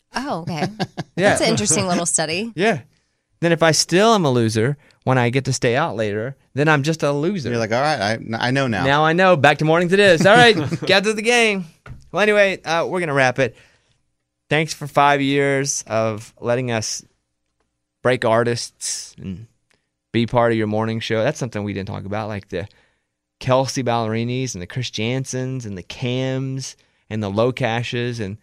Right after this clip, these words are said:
Speaker 2: like, the artists that we've taken and we're able to just put 'em out there and our listeners embrace them totally and boom, away their careers went. You know, we were the launching pad for a lot of cool artists that are our friends now.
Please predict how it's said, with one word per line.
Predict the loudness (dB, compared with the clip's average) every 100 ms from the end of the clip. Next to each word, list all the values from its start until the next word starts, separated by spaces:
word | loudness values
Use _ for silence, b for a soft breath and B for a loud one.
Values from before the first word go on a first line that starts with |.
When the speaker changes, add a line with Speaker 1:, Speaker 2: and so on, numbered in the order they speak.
| _ _ _ _ -8
Speaker 2:
like, | -6
the | 0
artists | 0 2 0 -2
that | -4 -2
we've | -2
taken | -2 -2 -2 -6 -8 _ _ _
and | -8 -4 -4 -6 -10 -14 -8
we're | -4
able | -4 -2
to | -4
just | -6 -10 _ _ _
put | 0 0
'em | 0
out | 0
there | -2
and | -2
our | -2
listeners | -4 -4 -6
embrace | -4 -2 -2 -4
them | -6
totally | -4 -2 -2 -4
and | -6 -10 -16 _ _ -2
boom, | 0 2
away | 2 2
their | 0 -2
careers | 0 0 -2
went. | -6 -10 -14 -20 _ _ _ _ _ _ _ _ -10
You | -4
know, |
we | -2
were | -2
the | 0
launching | 0 0 -2 -4
pad | -2 -2
for | -2 -2
a |
lot | -2 -4
of | -8 _ _ _ b _ _ -6
cool | 0 4
artists | 4 2 -2
that | -2
are |
our | -2
friends | -2 -4 -4
now. | -6 -8 -12